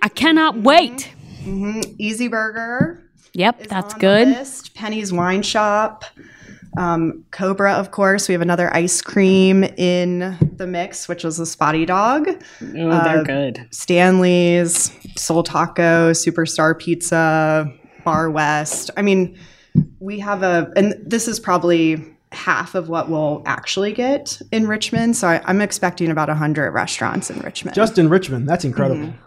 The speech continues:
Speaker 1: Will there be, like, a player's card? Like, if you hit a bunch of spots, um, can you get some socks?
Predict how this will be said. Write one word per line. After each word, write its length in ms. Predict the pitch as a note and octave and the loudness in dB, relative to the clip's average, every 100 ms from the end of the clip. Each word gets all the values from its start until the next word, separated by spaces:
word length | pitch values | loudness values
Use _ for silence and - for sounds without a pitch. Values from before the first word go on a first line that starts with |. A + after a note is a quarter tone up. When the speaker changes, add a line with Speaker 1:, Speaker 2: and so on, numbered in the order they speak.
| _ | _
Speaker 1:
Will 120 | D4+ | 0
there 160 | E4+ E4+ | 2 4
be, 220 | F#4+ G4+ | 6 6
like, 140 | G4 E4 | 4 2
a 40 | |
player's 500 | - C4 A#3+ C4+ D4+ | 2 4 6 4 2
card? 500 | - D4 D4 C#4+ D4 A#3 - _ _ _ | 0 4 6 6 4 0 -14 _ _ _
Like, 300 | - A3+ A3+ | 2 2 2
if 160 | A#3+ G3+ | 0 2
you 80 | A3+ | 2
hit 500 | F#3+ A#3 A#3+ - - - | 4 2 2 -4 -4 0
a 80 | |
bunch 340 | A3 A3+ A#3 - | 4 4 4 4
of 540 | G#3+ G#3+ G#3 F#3+ - _ - | 4 4 2 -2 -14 _ -20
spots, 1040 | F3 - A3 A3 G#3+ - - - - - - | -8 0 2 2 0 -8 -10 -8 -8 -8 -2
um, 360 | A3 G#3 G#3 G#3 - - | 2 4 4 2 0 -2
can 120 | - | 2
you 60 | G#3 | 2
get 160 | G#3 - | 2 2
some 120 | G#3+ | 2
socks? 640 | - F3+ G#3+ - - - | 4 4 2 -2 -10 -14